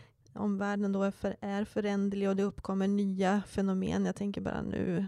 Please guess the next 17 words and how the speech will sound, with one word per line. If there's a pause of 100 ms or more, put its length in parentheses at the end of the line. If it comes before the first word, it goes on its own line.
(100)
vi
står
i
den
här
coronakrisen.
Har
vi
förberett, (200)
förberett
oss
på
det?
Hur
vi
ska
liksom